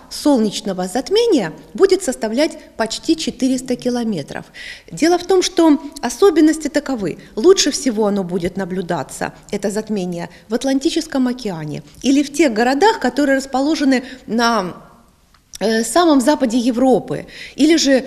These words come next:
поблизости от мыса Шпицбергена. Вот там условия прекрасные, там полное солнечное затмение будет наблюдаться. Но поскольку Харьков и область располагаются на пятидесятой широте,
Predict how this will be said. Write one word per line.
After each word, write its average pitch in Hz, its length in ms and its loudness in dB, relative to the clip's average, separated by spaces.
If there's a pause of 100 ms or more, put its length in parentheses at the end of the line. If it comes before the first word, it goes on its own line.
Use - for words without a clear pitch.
(140)
поблизости 240 560 -2
от 226 220 -6
мыса 233 400 0 (160)
Шпицбергена. 180 880 -2
Вот 190 240 -10 (180)
там 349 300 0
условия 277 440 0
прекрасные, 220 720 -4
там 220 220 0
полное 226 500 2
солнечное 196 580 -4
затмение 359 520 2 (260)
будет 277 400 2
наблюдаться. 208 680 -4 (200)
Но 247 100 0
поскольку 330 540 0
Харьков 202 460 -4 (160)
и 247 100 0
область 170 480 -4
располагаются 226 920 -4 (220)
на 226 220 0
пятидесятой 196 880 -6 (140)
широте, 262 480 0